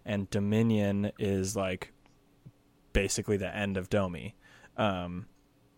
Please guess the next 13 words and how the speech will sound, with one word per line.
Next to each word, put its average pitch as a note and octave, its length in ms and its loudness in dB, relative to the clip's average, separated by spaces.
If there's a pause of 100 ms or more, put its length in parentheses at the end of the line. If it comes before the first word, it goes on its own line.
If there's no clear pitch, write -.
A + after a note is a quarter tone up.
(840)
and F#2+ 600 -2 (280)
how G2 180 0
maybe G#2 520 6
people G#2 380 0
were G2 100 0
subtly G#2 440 2
saying, G2 500 2
like, F#2 280 -6 (120)
"Oh, D#3 180 8
we G#2+ 140 2
want A2+ 240 2
the G#2+ 120 2
Korath A2 460 2